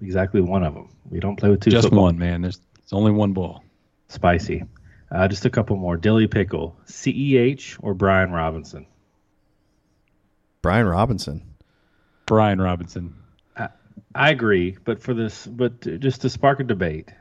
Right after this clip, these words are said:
Speaker 1: is there any chance C E H leaves Kansas City and gets a fresh start somewhere? He's only
Speaker 3: One
Speaker 1: twenty-three.
Speaker 3: ball. One ball, Begley. Were you not listening?
Speaker 2: Just
Speaker 1: He's
Speaker 2: one,
Speaker 1: only
Speaker 2: man.
Speaker 1: twenty-three gone.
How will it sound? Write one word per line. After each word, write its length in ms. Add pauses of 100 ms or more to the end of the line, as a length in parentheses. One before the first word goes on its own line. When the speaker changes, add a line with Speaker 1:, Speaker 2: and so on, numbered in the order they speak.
(260)
Speaker 1:
is 140
there 180
any 200
chance 680 (200)
C 180 (180)
E 60
H 240
leaves 260
Kansas 380
City 260
and 100
gets 140
a 60
fresh 260
start 240
somewhere? 280
He's 120
only 140
Speaker 3:
One 320
Speaker 1:
twenty-three. 40
Speaker 3:
ball. 580
One 280
ball, 460
Begley. 340
Were 140
you 100
not 160
listening? 460 (1800)
Speaker 2:
Just 180
Speaker 1:
He's 140
Speaker 2:
one, 80
Speaker 1:
only 180
Speaker 2:
man. 80
Speaker 1:
twenty-three 560
gone. 320